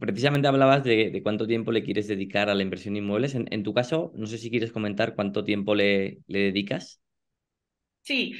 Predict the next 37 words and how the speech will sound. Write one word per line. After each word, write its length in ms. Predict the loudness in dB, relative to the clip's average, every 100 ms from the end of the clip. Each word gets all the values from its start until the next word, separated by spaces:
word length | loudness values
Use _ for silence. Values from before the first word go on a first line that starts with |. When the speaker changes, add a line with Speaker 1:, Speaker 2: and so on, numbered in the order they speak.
| -14 -4
Speaker 2:
esta, 280 | 0 2 4
esta, 520 | 2 2 4 4 2
este, 420 | -2 -4 -2 0 -2
mm, 260 | -6 -8 -12 -18 -8
no 80 | -4
les 160 | -2
decía 340 | -2 0 0 2
que 220 | 0 0
este 180 | -4 -4
primer 540 | -4 0 0 0 -6
piso 520 | -8 -8 -6 -6 -6 -14 _ -14
estuvimos 520 | -8 -4 -2 -2 2
trabajando 720 | 2 2 2 0 -2 -4 -10 _
cuatro 320 | 0 2 2
meses 480 | 2 0 0 -4 -2
con, 360 | -2 0 -2 -6
con 160 | -4
mi 120 | -4 -4
hijo 220 | -6 -6
para, 340 | -2 0 0
para 180 | 0 0
llegar 340 | -2 0 2 2
a, 60 | 0 -2
a 120 | -4 -6
hacer 260 | -6 -2
la 160 | -2 -2
compra. 240 | -2 -2
No 80 | -2
son 200 | -4 -2
cuatro 260 | 0 0 -2
meses, 320 | -4 -4 -4
¿verdad? 220 | -2 -4
Veinticuatro, 880 | -4 -6 -2 -2 -2 -4 -4 -6 -16 _ -12
veinticuatro 580 | -8 -6 -4 -2 -2 -6
siete 400 | -4 -4 -2 -2
no, 340 | -2 -2 -4 -6
¿verdad? 240 | -8 -8